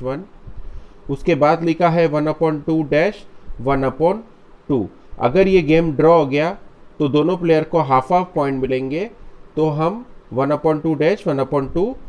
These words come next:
लिखेंगे game draw होने पर। अब जैसा कि आप देख रहे हैं कि serial number white black, serial number white black,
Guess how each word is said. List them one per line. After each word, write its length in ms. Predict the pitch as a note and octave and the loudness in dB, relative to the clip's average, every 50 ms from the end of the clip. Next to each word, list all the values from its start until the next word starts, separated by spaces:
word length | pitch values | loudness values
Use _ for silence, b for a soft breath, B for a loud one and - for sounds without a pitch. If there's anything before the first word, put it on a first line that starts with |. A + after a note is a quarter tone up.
| - - - | -14 -10 -6
लिखेंगे 520 | B2 B2+ A#2 - - D3 C3+ C#3+ E3 F#3+ F#3+ | -4 -4 -2 -2 -2 -4 -2 0 0 0 0
game 340 | C#3+ C#3 C#3+ D#3+ F#3 A3+ A#3+ - - - C3+ | 2 2 2 2 0 -2 -6 -12 -14 -12 -8
draw 280 | B2 B2+ C#3 D3 C#3+ C3+ | -2 2 4 6 6 4
होने 260 | C3 A#2+ A2+ A2 G#2 | 2 -2 -4 -6 -8
पर। 260 | - - A2 G#2 - - | -8 -8 -8 -6 -6 -4
अब 140 | - A#2+ A#2 | -4 -4 -2
जैसा 260 | A2+ - - - F3+ E3+ | 0 0 0 0 -2 -2
कि 140 | - F3 | 0 2
आप 120 | E3+ E3 D#3+ | 2 2 0
देख 260 | C#3+ D3+ D#3 D3+ - | 0 0 -2 -2 0
रहे 140 | F3+ F3 F3 | -2 -2 -2
हैं 80 | F3+ F3 | -2 -2
कि 120 | - F#3 D3+ | -4 -4 -4
serial 440 | - - D3+ C#3+ D#3 E3 E3+ E3 | -2 0 2 2 4 2 2 2
number 300 | E3+ E3+ E3 D#3+ E3+ E3 | 0 -2 0 0 2 2
white 340 | D3+ C3+ C#3 D3 D#3 D3+ C#3+ | 2 2 2 2 2 0 -2
black, 340 | D3 D3+ D#3+ E3+ F#3 - - | 0 2 2 2 0 -2 -8
serial 440 | - - C#3+ C#3+ C#3+ D#3+ D#3+ D#3 D3+ | -6 -2 -2 0 2 2 0 0 -2
number 300 | D#3 D#3 D#3 D#3 D#3 D#3 | -4 -4 -2 -2 -2 -2
white 340 | C3+ C3+ C3+ C#3 C#3+ C#3 C#3 | 0 -2 -2 -2 -2 -2 -2
black, 280 | C#3 D3+ D#3+ F3+ - | -2 0 -2 -2 -4